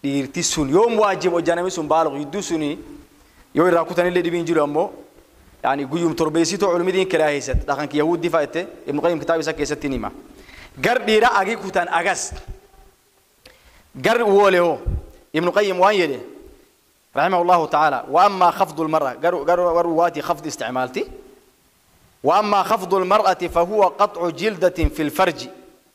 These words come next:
فوق مدخل الذكر ومخرج البول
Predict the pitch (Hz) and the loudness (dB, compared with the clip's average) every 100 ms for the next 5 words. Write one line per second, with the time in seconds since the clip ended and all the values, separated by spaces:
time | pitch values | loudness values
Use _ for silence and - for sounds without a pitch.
0 | _ _ _ _ _ _ - 190 220 190 | _ _ _ _ _ _ -2 0 2 2
1 | 185 202 170 175 170 147 131 127 143 123 | 0 -2 0 0 2 2 2 0 -4 -4
2 | - - - - 139 - 165 147 139 147 | -14 -20 -20 -2 0 0 -2 -4 -4 -4
3 | 151 127 | -4 -8